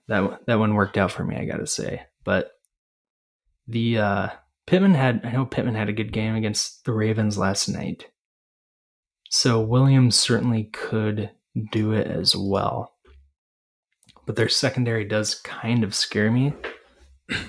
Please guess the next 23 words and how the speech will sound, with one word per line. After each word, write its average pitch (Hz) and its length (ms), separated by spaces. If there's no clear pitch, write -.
And 110 260
Williams' 120 640
price - 520
really 104 380
scares - 440
me. - 300
So - 200
I 107 80
don't 117 160
see - 160
a 104 100
ceiling 127 460
game 131 240
for 127 200
him 127 120
at - 160
eighty-one 113 420
hundred, 113 460
so - 120
I'm 95 100
staying 107 440
away. 104 460
Um, 104 460